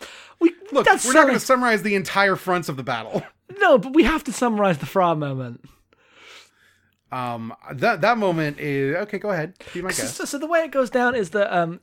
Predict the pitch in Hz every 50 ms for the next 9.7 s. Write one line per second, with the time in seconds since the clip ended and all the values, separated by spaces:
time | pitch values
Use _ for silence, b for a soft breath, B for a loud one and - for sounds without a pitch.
0 | _ - 185 185 - 233 226 269 254 269 262 233 180 - 190 175 175 180 170 165
1 | 160 156 160 156 B B B B B _ 170 156 151 151 147 147 151 147 139 -
2 | _ _ B B B _ - 208 247 262 - 247 233 - - 214 208 180 - 226
3 | 185 170 175 - 160 - - - 170 156 156 147 143 139 135 147 - - 139 143
4 | 143 131 131 135 - - 151 139 - 160 160 156 143 139 135 131 131 131 143 120
5 | - 120 120 139 131 127 127 127 127 123 127 131 131 127 - - 127 120 117 113
6 | - B B B B B B - - 190 196 208 175 - - 196 202 185 208 220
7 | - - 180 208 240 - - 170 165 151 135 165 160 160 151 151 160 175 - _
8 | _ - - - - 175 180 143 131 - 175 156 - _ _ _ - 165 180 160
9 | 143 165 170 170 170 170 - - - 170 160 151 147 139